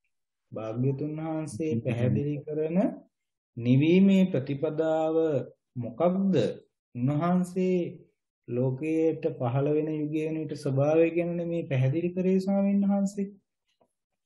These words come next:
මුලින් උන්වහන්සේ පැහැදිලි කරන්න යෙදුණානේ මේ කොයි විදිහටද මේ ප්‍රතිපදාවන් වල ලෝකය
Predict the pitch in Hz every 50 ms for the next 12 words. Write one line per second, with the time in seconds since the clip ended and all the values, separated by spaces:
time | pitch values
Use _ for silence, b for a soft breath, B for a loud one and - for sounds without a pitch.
0 | _ _ - 127 131 143 147 147 151 139 131 131 135 139 143 143 143 147 143 139
1 | 147 147 139 127 123 - - b b b b b b _ _ _ - 139 127 131
2 | 135 139 143 147 143 139 147 143 147 147 143 135 131 120 123 120 131 143 151 160
3 | 165 170 175 175 175 165 165 165 165 156 131 139 131 131 139 139 143 135 135 139
4 | 147 151 147 151 151 151 156 160 165 160 147 127 - - - _ - 139 135 131
5 | - 127 127 135 131 135 135 135 139 139 143 143 143 143 147 147 147 147 147 147
6 | 143 143 143 143 135 - - - 123 120 120 123 123 123 147 143